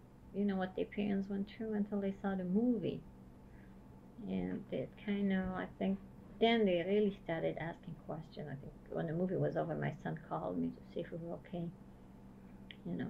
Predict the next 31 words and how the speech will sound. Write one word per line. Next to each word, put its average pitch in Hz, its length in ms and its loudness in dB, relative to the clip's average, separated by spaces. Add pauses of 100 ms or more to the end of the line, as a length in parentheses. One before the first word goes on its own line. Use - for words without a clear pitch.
(120)
and 175 100 -2
I 185 280 6
was - 80 0 (240)
crying. 170 600 6 (1000)
And 180 200 4
I 185 100 8
think 247 320 8 (280)
now, 254 460 10
and 220 100 2
then 220 220 2
my 214 140 2
daughter-in-law 220 480 4
is 151 120 -2
asking 151 360 -8
a 139 80 -6
lot - 140 -8
of - 160 -16
questions. - 480 -14 (580)
So 208 100 4
now 311 300 6
I 339 60 4
think 330 280 -4
they're 233 160 6
more 233 280 4
aware, 208 440 6
and 175 120 -2
they, 180 200 -4 (140)
they 190 100 4
know 220 320 6
more 196 340 6
what 175 180 0